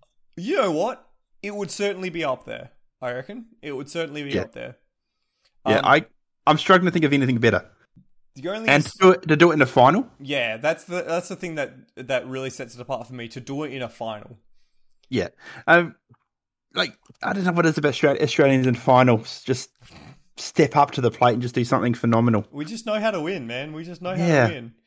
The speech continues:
Speaker 2: I'm, I'm personally sick of it.
Speaker 1: It's, it's a habit. Um, I think for me, my moment of the tournament was,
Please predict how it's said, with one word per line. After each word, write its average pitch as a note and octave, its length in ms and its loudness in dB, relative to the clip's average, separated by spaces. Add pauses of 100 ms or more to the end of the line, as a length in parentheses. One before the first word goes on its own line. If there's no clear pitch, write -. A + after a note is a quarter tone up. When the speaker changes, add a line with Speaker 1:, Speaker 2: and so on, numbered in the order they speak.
(100)
Speaker 2:
I'm, D#3 120 -6 (140)
I'm D3+ 160 2
personally C3 280 2
sick C3+ 180 0
of A#2 80 4
it. G#2 160 -2 (180)
Speaker 1:
It's, D3 220 -12
it's D3+ 180 -12
a D#3+ 60 -4
habit. C3+ 440 -6 (280)
Um, C3 460 -8 (600)
I E3+ 300 2
think F#3+ 300 -12
for D3+ 100 -8
me, D3 200 -6
my C#3 200 -4
moment C3+ 320 -8
of C3 80 -16
the B2 60 -18
tournament B2 540 -10
was, A#2+ 880 -10